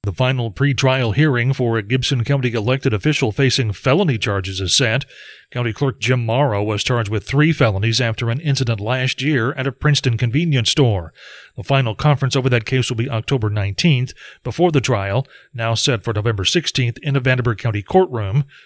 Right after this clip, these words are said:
where it was moved after the charges were filed. The probable cause affidavit in the case indicates Morrow pulled a gun on a man and poked him in the neck and back with it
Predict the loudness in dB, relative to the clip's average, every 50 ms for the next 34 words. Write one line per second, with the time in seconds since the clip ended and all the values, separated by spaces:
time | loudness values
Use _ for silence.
0 | _ _ -8 -8 -6 -6 -4 -4 -4 -2 2 4 6 6 6 6 4 0 -4 -6
1 | -4 -2 0 0 0 -2 -2 -2 -2 0 0 -2 -2 -2 -4 -6 -6 -6 -4 0
2 | 0 2 2 2 0 0 -2 -4 -8 _ _ _ _ -20 -20 _ _ _ _ _
3 | _ 0 0 2 2 0 -2 -4 -2 2 2 2 2 2 0 0 0 0 -2 0
4 | 2 2 2 2 0 -2 -2 -4 -4 -2 -2 -2 0 0 0 -2 -2 0 0 0
5 | 0 0 0 0 0 0 0 0 0 0 0 0 -2 0 0 -2 0 0 -2 -4
6 | 0 0 2 2 2 0 -2 -4 -6 -4 -4 -4 -4 -4 -4 -4 -4 -4 -4 -4
7 | -4 -2 -2 -2 0 -2 -2 -2 0 -2 -2 -2 -2 -2 -2 0 0 2 2 0
8 | 0 -2 -4 -4 -4 -2 0 0 -2 -2 0 0 2 2 2 2 0 -2 -2